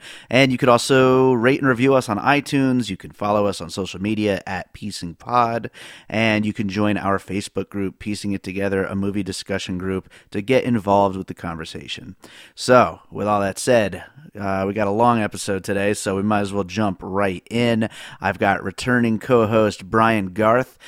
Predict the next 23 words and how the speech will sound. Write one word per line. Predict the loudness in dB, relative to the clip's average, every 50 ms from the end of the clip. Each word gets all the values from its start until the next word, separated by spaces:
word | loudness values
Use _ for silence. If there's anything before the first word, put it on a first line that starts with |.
| -20 -12 -4
with | -2 -2 -2 0
me | -2 -2 0
to | 0 -2
talk | -4 -4 -2 -2 -2 -2 0
about | 2 4 4 4 4 2 0
Damien | -2 0 2 2 2 2 2 0
Chazelle's | -2 -2 -4 -4 -2 0 2 2 4 2 2 0 -4 -4
Neil | -2 0 2 2 2 2 0 0 2
Armstrong | 2 2 4 2 0 -2 -4 -6 -4 -2 0 2 2 2 0 0 -4 -6 -8 -14 -20 -20 _ _ -6
epic | -6 -6 -2 0 -2 -2 -2 -4
biopic, | -12 -6 -4 -2 0 2 2 2 0 -2 -4 -4 -2 -2 -4 -4 -10 -16 -20 -20 -20 -20 -20 -20 -20 -20 -20 _ _ _ _ _
which | -6 -4 -4 -4 -4 -6 -6
isn't | -6 -6 -4 -6 -6
really | 0 2 4 4 4 4
a | 2 2
biopic, | 2 2 2 2 2 0 0 -2 -2 -2 -2
but | -2 -4
it's | -4 -6 -4
kind | -2 0 0 2
of | 0 -2
a | -2
biopic. | 0 0 2 2 0 0 0 0 0 0 -2 -8 -16 _ -8
It's | -6 -6 -6 -8 -12